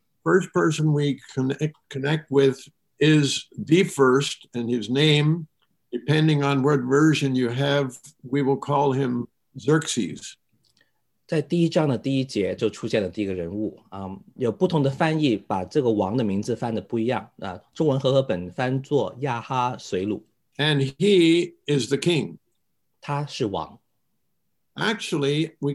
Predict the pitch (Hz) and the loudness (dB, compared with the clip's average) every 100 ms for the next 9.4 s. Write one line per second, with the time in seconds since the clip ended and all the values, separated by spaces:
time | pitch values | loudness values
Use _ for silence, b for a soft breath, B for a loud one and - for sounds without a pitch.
0 | - 135 120 165 165 151 147 170 160 143 | -4 -6 -2 -2 2 2 2 -4 -4 -4
1 | 123 147 143 - - 123 120 139 127 127 | -2 -4 -4 -6 -6 -4 0 0 2 0
2 | - - 113 110 104 131 131 123 135 - | -4 -10 -8 -6 0 2 2 0 -6 -4
3 | 120 127 131 123 117 117 110 76 - - | -2 0 0 0 -2 -4 -6 -6 -12 -20
4 | _ _ _ _ _ _ _ - 139 156 | _ _ _ _ _ _ _ -2 0 0
5 | 127 - 120 117 b b b _ 170 123 | 0 0 -2 -2 b b b _ 2 2
6 | 107 92 98 127 101 90 110 90 - 120 | 2 -2 -8 -6 -6 -4 -8 -8 -6 -6
7 | 101 85 85 87 90 92 - - - _ | -6 -6 -8 -8 -8 -10 -12 -14 -16 _
8 | _ _ _ - 170 196 196 180 160 151 | _ _ _ -8 0 0 0 2 2 2
9 | 151 131 107 - | 2 0 -2 -6